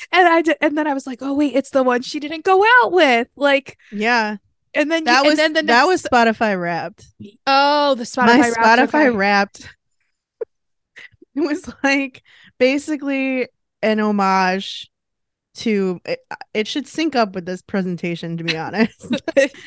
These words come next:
Speaker 2: It's, there were, like, three songs. <laughs> Yeah, and, um, two of them were for guys that I never even dated.
Speaker 1: Okay.
Speaker 2: Okay.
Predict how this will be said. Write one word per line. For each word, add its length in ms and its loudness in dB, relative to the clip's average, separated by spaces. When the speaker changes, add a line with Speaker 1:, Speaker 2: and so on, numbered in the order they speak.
Speaker 2:
It's, 400 -4
there 140 0
were, 100 2
like, 300 -2
three 200 -4
songs. 540 -8
<laughs> 720 -6
Yeah, 300 0
and, 520 -6
um, 400 -4
two 140 -6
of 60 0
them 140 -4
were 140 -6
for 400 -6
guys 300 -6
that 180 -6
I 60 -6
never 200 -6
even 200 -10
dated. 280 -14
Speaker 1:
Okay. 320 -12
Speaker 2:
Okay. 320 -10